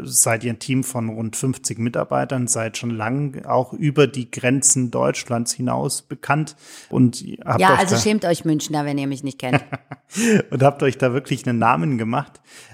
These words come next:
Speaker 1: Was sind denn eigentlich deine, deine persönlichen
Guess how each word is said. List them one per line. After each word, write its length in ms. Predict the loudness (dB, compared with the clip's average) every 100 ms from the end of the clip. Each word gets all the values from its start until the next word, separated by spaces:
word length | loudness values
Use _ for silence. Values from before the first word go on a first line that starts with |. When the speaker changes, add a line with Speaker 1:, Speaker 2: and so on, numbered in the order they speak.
| -20 _ _ -8
Speaker 1:
Was 300 | 0 4 4
sind 180 | 2
denn 220 | 0 0 0
eigentlich 420 | 0 0 -2 2
deine, 380 | 4 4 2 0
deine 260 | -2 -2
persönlichen 960 | -2 -4 0 -2 -2 -6 -8 -8 -10